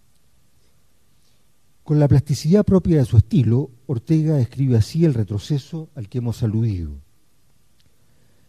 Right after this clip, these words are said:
La filosofía es siempre la invitación a una excursión vertical hacia abajo.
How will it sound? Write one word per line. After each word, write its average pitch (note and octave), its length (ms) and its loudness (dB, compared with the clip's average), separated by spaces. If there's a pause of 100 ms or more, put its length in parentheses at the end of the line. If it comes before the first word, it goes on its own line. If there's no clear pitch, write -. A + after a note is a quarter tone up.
(220)
La B2+ 120 2
filosofía B2+ 560 2
es D#3 80 2
siempre F3 400 0
la D3 140 2
invitación A2+ 720 0
a B2 80 -2
una A#2+ 180 0
excursión A#2 640 -6
vertical C3+ 720 -2
hacia B2+ 220 -8
abajo. G#2+ 360 -4